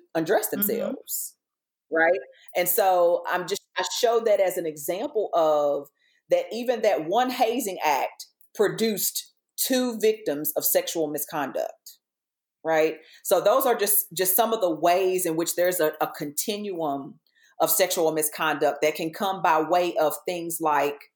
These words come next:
Speaker 1: sextortion, um, revenge porn,
Speaker 2: Mm-hmm.
Speaker 1: or even coercion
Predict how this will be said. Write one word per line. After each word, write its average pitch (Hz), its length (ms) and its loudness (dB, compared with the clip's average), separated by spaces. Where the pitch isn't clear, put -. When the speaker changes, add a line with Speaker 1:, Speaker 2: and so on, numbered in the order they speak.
Speaker 1:
sextortion, 143 1160 0
um, 143 600 2
revenge 170 580 0
porn, 151 360 -2
Speaker 2:
Mm-hmm. 185 120 -8
Speaker 1:
or 165 220 2
even 170 380 -4
coercion 151 840 0